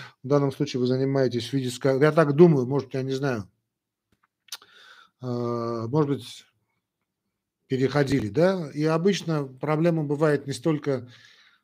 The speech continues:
с, скажем, с собс-, с, ну, почему так бывает такой дискомфорт на следующий день,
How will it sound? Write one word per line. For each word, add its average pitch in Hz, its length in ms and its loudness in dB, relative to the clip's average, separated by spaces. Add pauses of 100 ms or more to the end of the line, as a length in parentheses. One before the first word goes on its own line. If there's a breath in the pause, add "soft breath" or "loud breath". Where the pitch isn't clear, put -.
(120)
с, 135 800 -2
скажем, 123 600 -4
с - 60 -12
собс-, - 600 0
с, - 640 -14
ну, 160 360 0
почему 175 460 2
так 123 240 0
бывает 131 320 2
такой 131 220 0
дискомфорт 123 640 -4
на 120 80 -8
следующий 123 460 -6
день, 196 260 -2